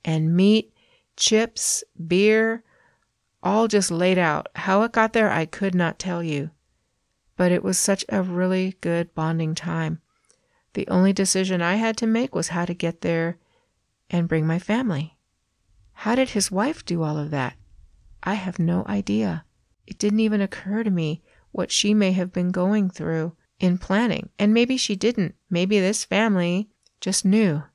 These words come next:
to bring it all. I honestly was in no frame of mind to even consider it then.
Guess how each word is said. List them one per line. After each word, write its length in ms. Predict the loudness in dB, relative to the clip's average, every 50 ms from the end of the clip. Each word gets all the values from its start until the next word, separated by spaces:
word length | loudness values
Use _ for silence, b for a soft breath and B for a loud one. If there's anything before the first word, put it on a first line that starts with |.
| _ _ _ _ _ _ _ -10
to 100 | -6 -2
bring 220 | 0 2 2 2
it 100 | 0 0
all. 280 | -2 -2 -4 -4 -8 _ _ _ _ _ _ _ _ _ _ _ _ -8
I 140 | -8 -6 -4 -2
honestly 640 | 0 2 2 4 2 2 2 2 2 0 -2 -4 _
was 200 | -6 -6 -4 -2
in 140 | -2 0 0
no 160 | 2 0 0
frame 220 | 0 0 0 0 0
of 120 | 0 0
mind 300 | 0 0 0 0 -2 -4
to 140 | -6 -6 -6
even 260 | -6 -4 -2 -4 -6
consider 460 | -4 -4 -6 -4 -2 -4 -4 -2 -2
it 160 | -4 -6 -4 -2
then. 340 | -2 0 0 0 -2 -6